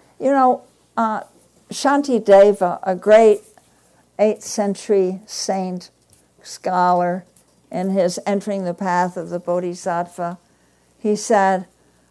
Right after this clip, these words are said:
"Let all sorrows ripen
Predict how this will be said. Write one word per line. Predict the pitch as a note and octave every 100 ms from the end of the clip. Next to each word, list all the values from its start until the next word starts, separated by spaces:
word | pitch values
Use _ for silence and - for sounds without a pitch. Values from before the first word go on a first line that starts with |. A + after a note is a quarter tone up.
| _
"Let | G#3+ B3+ D4 -
all | A#3+ A#3+ A#3+ A#3+ -
sorrows | - - - A3+ A3+ A#3 F#3 F3 F3 - - _
ripen | E3+ F#3 A3 B3 B3 F#3+ C#3+